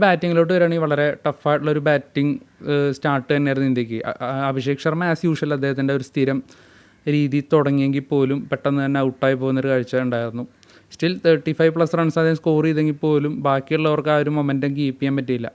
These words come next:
സഞ്ജു സാംസൺ ഒരു സൈഡിൽ നിൽക്കുന്നുണ്ടായിരുന്നെങ്കിൽ പോലും പിന്നീട് ക്വിക്കായിട്ട് വിക്കറ്റ്സ് പോയിക്കൊണ്ടിരിക്കുകയായിരുന്നു. സൂര്യകുമാർ യാദവ് അദ്ദേഹത്തിൻ്റെ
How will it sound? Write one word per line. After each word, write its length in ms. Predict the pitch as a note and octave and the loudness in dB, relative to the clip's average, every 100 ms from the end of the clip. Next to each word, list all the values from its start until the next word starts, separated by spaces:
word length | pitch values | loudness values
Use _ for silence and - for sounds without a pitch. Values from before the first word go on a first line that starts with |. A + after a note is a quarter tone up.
| _ - | _ -6
സഞ്ജു 240 | C3 C3 | -2 0
സാംസൺ 240 | C3+ C3+ D3+ | 0 0 0
ഒരു 100 | D3 D3 | -2 -2
സൈഡിൽ 260 | D#3 C#3+ C#3+ | 0 0 0
നിൽക്കുന്നുണ്ടായിരുന്നെങ്കിൽ 640 | D3+ D3+ C#3+ C#3+ C#3 C#3 C3+ | -2 0 0 2 2 0 -2
പോലും 140 | C#3 C3+ | -2 -4
പിന്നീട് 240 | C3+ B2+ B2+ | -4 -4 -4
ക്വിക്കായിട്ട് 400 | C#3+ - C#3 C3+ C#3 | -8 -6 -4 -2 -4
വിക്കറ്റ്സ് 280 | C#3 C3+ C3+ | -4 -4 -2
പോയിക്കൊണ്ടിരിക്കുകയായിരുന്നു. 720 | C3+ C3 A#2+ B2 A#2+ A2+ A2+ - - - - - - | -2 -4 -2 -2 -2 -4 -8 -12 -20 -20 -20 -20 -2
സൂര്യകുമാർ 480 | E3 E3 E3+ E3+ E3+ E3 | 2 2 2 2 4 4
യാദവ് 200 | D3+ C3 | 2 0
അദ്ദേഹത്തിൻ്റെ 420 | B2+ C3 C3 C3+ | 0 -2 0 -2